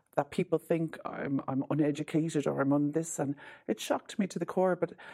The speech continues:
and, and I, I was shaken. And then it took about two days and I went, "What the hell? That's, uh, no, he's wrong. I was willing to pay half that bottle of wine. I'm entitled to pour a bottle of wine if I want to,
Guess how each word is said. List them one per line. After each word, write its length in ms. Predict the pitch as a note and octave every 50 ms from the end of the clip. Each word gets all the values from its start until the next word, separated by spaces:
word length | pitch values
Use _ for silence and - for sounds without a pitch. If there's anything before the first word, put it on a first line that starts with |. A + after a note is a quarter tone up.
| - - -
and, 120 | G3 F#3+ F#3 -
and 140 | G3 G3 F#3+
I, 60 | F#3 - -
I 60 | G3
was 340 | F3+ G3+ G3+ G3 F#3+ F#3 F#3
shaken. 520 | - - F#3+ F3+ G3+ - - F3+ C#3+ C3 - - - - - -
And 100 | - G3 A3
then 120 | A3+ A3
it 80 | G#3 G#3+
took 180 | - D4+ -
about 220 | - - G#3 G3+ G3+
two 160 | - G#3+ F3+
days 320 | E3 F3 D#3+ D3+ D3+ -
and 100 | D3 C#3+
I 40 | C#3+
went, 220 | C#3+ C#3+ D3 - - _ _ _ -
"What 140 | - - -
the 60 | F#3+
hell? 480 | - - - - B2+ A#2 A#2 A#2+ C3 - - _
That's, 280 | - D4+ - - -
uh, 80 | - - - - - - _
no, 380 | D4 E4 D#4+ F3+ B2+ C3 C#3+
he's 400 | C#3+ D3+ E3 A3+ D4+ E4+ E4 -
wrong. 340 | - D#3 C3+ B2+ B2 C3 C#3+ C#3+ - - - - -
I 120 | - D4
was 260 | A#3 G#3 G3 - - -
willing 200 | G3+ G3 F3+ E3+
to 80 | D#3+ -
pay 200 | - E3+ D#3 D#3
half 240 | D3+ D#3 D3 D3+ -
that 160 | C#3+ C#3+ -
bottle 240 | D3 C#3+ - D#3+ C#3+
of 80 | C#3
wine. 360 | C#3 C3+ C3+ C3+ C3+ C#3 C#3+ - -
I'm 220 | - C#4+ D#4 B3
entitled 440 | - F3 - - - F3+ F#3 - - -
to 80 | -
pour 200 | - - D#3 D3
a 40 | C#3
bottle 260 | C#3+ D3 C#3 - D3+
of 60 | C#3
wine 200 | C3+ C#3 C#3 C3
if 100 | C3+ B2
I 60 | C3+ C3
want 280 | B2 C3 C#3 D#3+ D#3+
to, 220 | - - - -